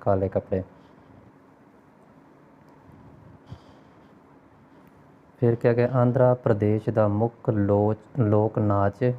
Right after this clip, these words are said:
ਕਿਹੜਾ ਹੈ? ਕੱਥਕ, ਸੰਮੀ, ਕੁਚੀਪੁੜੀ ਔਰ ਕਥਕਲੀ। ਹਾਂਜੀ, ਆਂਧਰਾ ਪ੍ਰਦੇਸ਼ ਦਾ ਮੁੱਖ ਲੋਚ-, ਨ-, ਲੋਕ ਨਾਚ ਕਿਹੜਾ ਹੈ?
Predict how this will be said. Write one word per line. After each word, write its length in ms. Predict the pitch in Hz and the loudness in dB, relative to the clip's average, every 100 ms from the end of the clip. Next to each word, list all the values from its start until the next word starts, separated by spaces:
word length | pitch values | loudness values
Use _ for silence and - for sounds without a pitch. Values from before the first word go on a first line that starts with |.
| - | -6
ਕਿਹੜਾ 220 | - 107 | -2 0
ਹੈ? 160 | 101 101 - - - - - - - - | -2 -6 -14 -20 -20 -20 -20 -20 -14 -4
ਕੱਥਕ, 380 | 110 - - - - - _ - - | -4 -2 -4 -4 -8 -20 _ -20 -12
ਸੰਮੀ, 560 | - 107 101 104 104 107 - | -4 0 0 0 -2 -4 -4
ਕੁਚੀਪੁੜੀ 680 | 107 - 113 - 107 104 104 - - | -4 -2 -4 0 0 0 -4 -10 -10
ਔਰ 300 | 120 104 107 139 - | -2 0 0 -2 -8
ਕਥਕਲੀ। 560 | - - - - 98 95 - - - - - - - - - - - - - - 123 | -6 -6 -6 -4 -2 -4 -8 -18 -20 -20 -20 -20 -20 -20 -20 -20 -20 -20 -20 -8 -2
ਹਾਂਜੀ, 240 | 101 - | -2 -2
ਆਂਧਰਾ 320 | 117 113 113 | -2 0 0
ਪ੍ਰਦੇਸ਼ 320 | 104 104 101 101 | -2 -2 -2 0
ਦਾ 80 | |
ਮੁੱਖ 260 | 101 101 - | -2 -4 -2
ਲੋਚ-, 320 | 98 95 98 | -2 -2 -2
ਨ-, 640 | 104 113 110 104 101 104 | -4 -2 0 2 2 0
ਲੋਕ 280 | 98 98 98 | 2 2 2
ਨਾਚ 340 | 104 101 101 123 143 - - | 0 -2 -2 -2 -2 -6 -2
ਕਿਹੜਾ 200 | 104 | -2
ਹੈ? 120 | 98 | -2